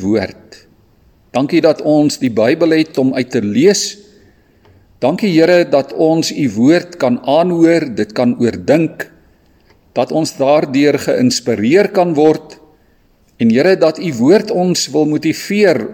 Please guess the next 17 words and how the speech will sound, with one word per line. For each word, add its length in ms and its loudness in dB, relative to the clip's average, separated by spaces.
om 180 0
ook 300 0
as 160 -4
u 160 -10
kinders, 560 0
as 160 -6
u 100 -10
getuies 640 -2
in 160 -2
hierdie 220 -2
wêreld 560 -2
te 100 0
leef. 400 -6
Here, 160 2
ons 320 0
eer 320 2
u 200 -4